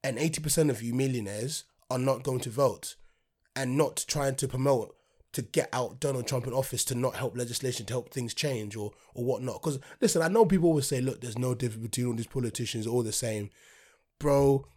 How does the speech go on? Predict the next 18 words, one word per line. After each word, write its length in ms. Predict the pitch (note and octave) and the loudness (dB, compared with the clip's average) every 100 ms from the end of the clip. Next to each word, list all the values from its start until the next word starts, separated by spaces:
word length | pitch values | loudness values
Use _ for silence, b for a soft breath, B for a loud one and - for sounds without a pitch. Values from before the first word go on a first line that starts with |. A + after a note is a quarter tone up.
| - | 0
there 100 | C3 | 2
is 100 | A#2+ | 2
a 60 | |
big 340 | G#2+ - E3+ D#3+ | 2 6 6 6
difference 460 | E3+ D#3+ C3 C3 | 4 4 2 0
between 440 | - B2+ - A2+ G#2+ | -2 -2 2 2 2
Donald 340 | D3+ D3+ C#3 | 4 4 2
Trump 400 | - C3+ A2+ - - b b b - | 2 0 0 -6 -16 b b b -6
and 180 | B2 - - | -6 -4 0
anybody 560 | C#3 C3 A#2+ B2 A#2+ | 4 4 4 4 4
else 240 | B2 G#2+ - | 4 2 -4
that 140 | G#2 | -6
would 100 | G2+ | -6
be 140 | A2+ | -4
up 240 | G#2 - - - | -6 -8 -8 2
going 320 | C3+ B2 A2+ | 2 2 0
for 400 | - A2+ G#2+ G#2+ - _ | -2 0 0 -4 -10 _
the, 100 | B2+ | -10